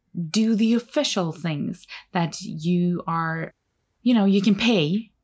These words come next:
to get better at art, basically. But chances are, unless you are in your early twenties or younger, unless you have parents that can pay for your art school,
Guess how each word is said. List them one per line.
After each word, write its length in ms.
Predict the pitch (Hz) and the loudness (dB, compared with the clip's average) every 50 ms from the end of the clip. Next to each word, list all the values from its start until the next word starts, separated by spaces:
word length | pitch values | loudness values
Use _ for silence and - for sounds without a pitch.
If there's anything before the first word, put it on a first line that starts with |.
| _ - | _ -6
to 100 | - 196 | -4 0
get 220 | 175 175 165 - | 0 0 0 0
better 420 | - 165 160 147 139 - - - _ - | -2 -2 -2 -2 -4 -8 -8 -12 _ -8
at 180 | - - - - | -8 -6 -4 -4
art, 360 | - - - 185 - - - _ - | -4 -4 -4 -8 -18 -20 -16 _ -8
basically. 720 | 175 - 156 - - - - - - 139 139 - 196 - _ _ _ _ _ _ _ _ _ _ _ _ _ _ _ - | -6 -6 -6 -6 -10 -10 -10 -10 -10 -10 -10 -10 -10 -12 _ _ _ _ _ _ _ _ _ _ _ _ _ _ _ -2
But 480 | - 214 196 208 240 214 202 - 196 - - _ _ _ _ _ _ _ _ _ _ _ _ - | 0 0 0 2 0 0 0 -2 -6 -10 -16 _ _ _ _ _ _ _ _ _ _ _ _ -10
chances 400 | - - 143 156 - 262 269 247 | -6 -4 -4 -2 -2 -2 -2 0
are, 320 | 190 165 160 180 175 - _ _ _ _ _ _ _ _ _ - | 0 -2 -2 -4 -8 -10 _ _ _ _ _ _ _ _ _ -2
unless 480 | 180 175 170 175 180 196 202 - - | 0 0 2 2 0 0 -2 -4 -4
you 320 | 190 190 202 214 214 - - | -4 -2 -2 -2 -2 -2 -4
are 540 | 175 170 170 165 160 160 160 160 165 - - | -2 -2 0 0 0 -2 -2 -2 -4 -6 -4
in 220 | - 165 160 160 160 | -2 0 0 0 0
your 140 | 170 180 - | 0 -2 -2
early 340 | 165 160 160 156 156 160 | -2 -2 -2 0 -2 -4
twenties 480 | 160 - - 165 156 156 156 160 165 180 | -4 -2 -2 -2 -2 -2 -2 -4 -4 -4
or 100 | 214 233 | -2 -2
younger, 600 | 220 190 170 151 151 147 147 156 151 156 170 185 196 - - - - - - | 0 0 0 0 -2 -4 -4 -6 -6 -6 -6 -8 -10 -12 -18 -18 -10 -4 0
unless 400 | 165 165 165 170 185 180 - 208 | 2 2 4 2 0 0 0 -2
you 100 | 208 196 | -2 -2
have 260 | 196 214 196 - _ | -2 -4 -8 -10 _
parents 580 | - - 240 269 285 269 214 190 170 - - - | -6 -4 -2 0 0 0 0 0 -2 -4 -6 -6
that 200 | 180 160 151 - | -6 -6 -6 -4
can 160 | 160 151 147 | -4 -6 -4
pay 240 | - - 147 143 143 | -4 -4 -6 -6 -6
for 180 | - - 156 | -6 -6 -6
your 240 | 151 151 147 147 - - | -6 -6 -6 -8 -8 -6
art 260 | - 147 - - - | -6 -8 -8 -8 -10
school, 480 | - - - - - - - 196 196 | -12 -10 -8 -8 -6 -6 -6 -6 -8